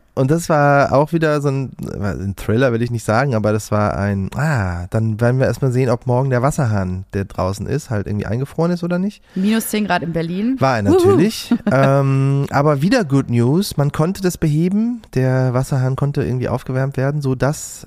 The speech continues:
Speaker 1: äh, da hätte Wasser rauskommen können, wenn nicht ein Ventil kaputt gewesen wäre.
Speaker 2: <laughs>
Speaker 1: Das war allerdings an einem Samstag, das heißt, da fährt dann keiner mehr da raus und wechselt irgendein Ventil aus, sondern dann wurde halt gesagt,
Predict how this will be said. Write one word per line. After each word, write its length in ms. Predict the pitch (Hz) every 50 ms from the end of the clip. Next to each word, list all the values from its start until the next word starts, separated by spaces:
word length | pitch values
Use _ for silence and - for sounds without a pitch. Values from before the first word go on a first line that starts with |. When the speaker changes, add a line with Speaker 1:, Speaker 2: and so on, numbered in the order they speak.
| -
Speaker 1:
äh, 380 | - 120 127 127 123 120 120 120
da 140 | 117 117 120
hätte 260 | 120 135 - - 117
Wasser 220 | 123 131 - 139
rauskommen 560 | 117 117 123 139 143 - - 147 147 151 147 143
können, 640 | - - 170 214 220 202 190 202 208 190 139 117
wenn 240 | 139 190 247 262 214
nicht 260 | 202 226 233 - 220
ein 140 | - 175 175
Ventil 280 | 165 170 165 160 196 202
kaputt 260 | - 151 - 123 -
gewesen 380 | - 107 95 101 92 92 95 85
wäre. 180 | 90 87 85 -
Speaker 2:
<laughs> 800 | - - - - - - - - - - - - _ - - -
Speaker 1:
Das 180 | - 113 - 139
war 60 | 143
allerdings 260 | 151 151 143 143 135
an 120 | 131 123 123
einem 80 | 117
Samstag, 580 | 107 110 113 127 143 - - 95 98 98 92 92
das 140 | 98 98 104
heißt, 200 | 107 107 - -
da 220 | 98 95 98 104
fährt 240 | - - 104 104 -
dann 140 | 104 98 -
keiner 260 | - 104 101 104 110
mehr 140 | 113 113 113
da 100 | 117 113
raus 280 | 110 107 117 131 139
und 100 | 139 113
wechselt 280 | 104 104 104 - 113 -
irgendein 320 | - 104 104 - 104 104
Ventil 360 | 107 101 101 - - 147 175 185
aus, 360 | 175 180 202 214 - - - -
sondern 580 | 117 127 139 156 165 175 175 175 175 175 170
dann 180 | 147 135 139 135
wurde 220 | 139 143 139 139
halt 180 | 135 135 131 -
gesagt, 460 | - 107 113 110 110 113 117 123 -